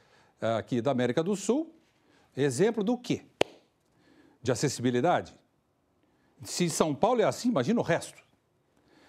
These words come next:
Então, assim, não adianta ficar apenas mandando notas justificando, porque, "Olha, nós vamos fazer,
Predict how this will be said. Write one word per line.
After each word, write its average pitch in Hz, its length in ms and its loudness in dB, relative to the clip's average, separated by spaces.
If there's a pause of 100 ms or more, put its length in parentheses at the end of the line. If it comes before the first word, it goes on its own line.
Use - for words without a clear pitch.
(100)
Então, 214 200 0
assim, 156 420 0 (260)
não 180 100 0
adianta 262 360 2
ficar 208 320 2
apenas 262 600 0
mandando 190 480 0
notas 165 600 0
justificando, 156 1000 -2
porque, 127 240 -4
"Olha, 180 460 2
nós 113 220 -4
vamos 143 180 -4
fazer, 135 580 0